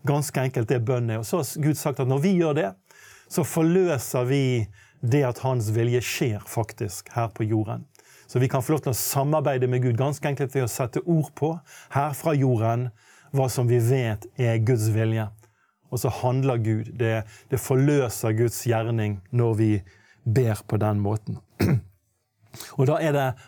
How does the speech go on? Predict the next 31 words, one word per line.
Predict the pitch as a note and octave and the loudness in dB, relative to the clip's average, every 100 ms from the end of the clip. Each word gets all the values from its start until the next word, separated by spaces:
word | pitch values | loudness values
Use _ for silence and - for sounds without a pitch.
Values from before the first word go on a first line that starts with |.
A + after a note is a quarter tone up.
| - | 2
mange, | C#3+ D3 E3 F3 | 4 6 4 4
mange | D3 D3+ D#3 | 2 2 2
områder | C#3 D3+ D3+ D3 A2+ A#2 | 2 2 2 0 0 0
vi | A#2+ | -2
kan | A#2+ B2 A#2+ C3 A#2+ | -2 -2 -2 -2 0
be | D#3 D3+ A#2 A2 | 2 2 0 0
Guds | B2+ - B2 | 0 0 0
vilje | A#2 A#2 A#2+ B2 | 2 2 0 0
inn | B2 A2 A2+ | 0 -2 -2
i. | - _ - - - | -8 _ -20 -16 -4
Vi | B2 | -2
kan | C3 B2+ | 0 2
be | D3 D3 | 2 0
for | - B2+ | 0 0
våre | B2 A#2+ A2 | 2 0 -2
søsken | - C3+ - - C3 | -2 -2 -2 -2 0
i | B2 | 0
menigheten, | B2 C3 B2 B2+ B2 B2+ | 0 0 0 0 -2 -4
og | A2 | -2
vi | |
kan | G#2+ A2+ G#2+ | 0 0 2
be | B2+ | 2
om | A#2 | 0
at | G#2+ | 0
menigheten | A#2+ B2 C3 C3 B2+ A#2 | 0 0 0 0 -2 -6
skal | - A#2+ A2+ - - - | -4 -2 -2 -6 -18 -6
bli | A#2+ D3 E3 D3+ | 2 4 4 4
det | C3+ B2+ | 4 2
Gud | A#2 B2 A2 | 2 2 2
vil | G#2+ | 2
ha. | G2+ B2+ C#3 | 2 0 0